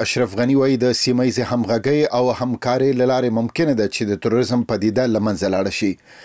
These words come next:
ولسمشر غني دا څرګندونې نن د جرمني په مونشن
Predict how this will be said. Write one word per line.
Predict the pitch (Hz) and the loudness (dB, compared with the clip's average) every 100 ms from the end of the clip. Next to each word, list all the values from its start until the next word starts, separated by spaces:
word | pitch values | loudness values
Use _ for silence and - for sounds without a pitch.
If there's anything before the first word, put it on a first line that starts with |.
| - - | -20 -6
ولسمشر | 101 104 - 104 123 104 | -2 0 0 0 0 0
غني | 117 113 | 2 2
دا | 110 | 0
څرګندونې | - 113 113 110 123 123 120 127 | -2 -2 0 0 0 2 0 0
نن | 120 107 | 0 0
د | 101 | 0
جرمني | 120 113 131 139 - | 0 2 2 0 0
په | 123 117 | 0 2
مونشن | 117 - 135 | 0 0 -2